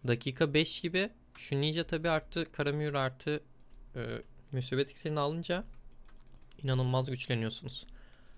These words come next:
Normal süresi dakika altı bu üç eşyanın ama dakika beş veya beşten önce alırsanız mükemmel oluyor. Şimdi büyük ihtimalle benim Riley'im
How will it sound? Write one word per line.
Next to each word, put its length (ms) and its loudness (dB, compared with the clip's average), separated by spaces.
Normal 420 4
süresi 480 -2
dakika 380 4
altı 540 8
bu 100 2
üç 140 -2
eşyanın 560 4
ama 240 2
dakika 440 0
beş 280 4
veya 220 6
beşten 320 2
önce 220 2
alırsanız 560 -4
mükemmel 420 0
oluyor. 280 -2
Şimdi 200 0
büyük 140 2
ihtimalle 340 6
benim 220 4
Riley'im 420 2